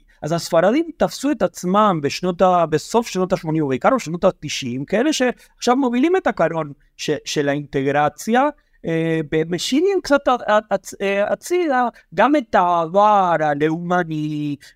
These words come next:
אה, והלאומי גם בעניין הזה, אה, כמובן גם הפשיסטי, אה, אולי קצת גם את השמרני, והולכים לכיוון יותר ליברלי. וכן, עם, עם,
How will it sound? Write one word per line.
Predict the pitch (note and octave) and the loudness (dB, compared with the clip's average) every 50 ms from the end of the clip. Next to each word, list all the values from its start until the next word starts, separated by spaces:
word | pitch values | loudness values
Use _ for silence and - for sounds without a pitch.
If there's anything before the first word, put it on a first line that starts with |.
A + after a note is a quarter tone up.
| _ | _
אה, | D3+ D3 C#3+ C#3 C#3+ | -2 0 0 2 4
והלאומי | E3+ F3 E3+ D#3 D3+ C3+ B2 C3 D3 F3+ A#3 B3+ | 4 4 4 2 0 -2 -2 -4 -2 0 2 2
גם | A#3 B3+ A#3+ A3 | 4 2 4 4
בעניין | G#3 G3+ G3+ G3 G3 G3 | 2 2 2 2 2 2
הזה, | G3 F#3+ F#3 D#3 D3+ D3+ D#3 F3 G3+ G#3+ - _ _ _ _ - | 2 2 0 0 -2 -2 0 -2 -2 -6 -8 _ _ _ _ -2
אה, | F3+ F3 E3 D#3+ D#3+ D#3 D#3 D3+ C#3 - | -2 0 2 2 2 2 2 0 0 -2
כמובן | D3+ D3 C#3+ C#3 C#3+ C#3+ C#3+ C#3+ | -4 -4 -4 -4 -2 -2 0 0
גם | C#3+ C#3 C#3+ | -2 -2 -2
הפשיסטי, | C3+ - - D#3+ - - - B3 B3+ A#3+ G3 - - - G#3 F#3 F3+ F3 E3+ - _ _ _ - | -4 -4 -4 -4 -4 -2 0 2 2 2 0 -2 -4 -4 -2 0 0 -2 -4 -8 _ _ _ -2
אה, | F3+ E3 E3 | 0 0 0
אולי | D#3+ E3+ E3+ F3 F3 F3+ | 0 2 2 2 2 0
קצת | F#3 - - F3 D#3 - - | -2 -4 -4 -4 -2 0 0
גם | D#3 D3 D3+ | 0 0 -2
את | D3 - | -4 -6
השמרני, | C#3 - - F3+ G3+ G#3+ B3+ D4 D4+ E4+ F4 F4 E4 D#4 C#4+ - - - - | -6 -6 -4 -2 -2 0 0 0 2 2 2 2 0 0 -2 -4 -10 -18 -4
והולכים | D#3+ F#3+ G#3 A3+ A3 - D#4 D#4+ D#4 | 0 0 0 0 2 0 2 2 2
לכיוון | D4+ A#3+ - A3 G#3 G#3 A3 A#3 A3+ | 2 0 -2 -4 -4 0 0 2 2
יותר | A3 G#3 F#3 D#3 F3 D#3 D3 | 2 2 0 0 -2 -2 -2
ליברלי. | D3 C#3+ C3+ C3 B2+ B2 B2+ A#2+ A#2+ B2+ C3 C3 | -2 -4 -2 -2 0 0 0 0 0 -2 -2 -4
וכן, | D3+ E3+ - - E4 B3+ D#3+ C#3+ | -4 -2 2 4 4 4 4 0
עם, | C3+ C3+ C3+ - - | -4 -6 -6 -6 -6
עם, | C#3+ D3+ C#3+ | -6 -8 -6